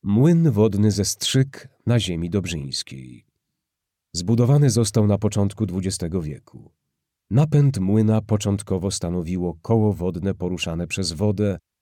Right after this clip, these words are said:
spadającą na nie z góry. W tysiąc dziewięćset trzydziestym szóstym roku młyn zmodernizowano. Koło wodne zastąpiła turbina. Uruchamiała ona poprzez system transmisyjny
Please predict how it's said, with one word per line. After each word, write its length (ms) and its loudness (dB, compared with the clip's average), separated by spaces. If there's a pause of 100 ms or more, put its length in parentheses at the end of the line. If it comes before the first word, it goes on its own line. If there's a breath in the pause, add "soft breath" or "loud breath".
(120)
spadającą 760 0
na 120 -2
nie 120 -2
z 100 -6
góry. 460 -8 (640)
W 40 -20
tysiąc 320 2
dziewięćset 600 0
trzydziestym 520 -4
szóstym 420 -4
roku 340 2
młyn 480 2
zmodernizowano. 1160 0 (540)
Koło 320 4
wodne 420 2
zastąpiła 640 -2
turbina. 800 -2 (600)
Uruchamiała 640 2
ona 240 2
poprzez 400 -6
system 400 -4
transmisyjny 880 -2